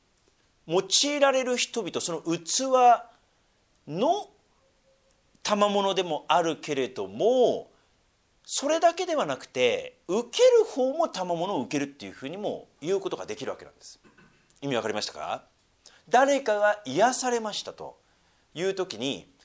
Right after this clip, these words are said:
その人が信仰を持っていて癒される。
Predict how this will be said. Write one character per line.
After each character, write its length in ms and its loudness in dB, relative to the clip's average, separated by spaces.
そ 280 -2
の 200 -2
人 220 -4
が 100 -2
信 320 -6
仰 200 -8
を 40 -10
持 160 -8
っ 40 -8
て 200 -18
い 120 -14
て 440 -8
癒 180 -2
さ 140 -2
れ 100 -8
る。 120 -20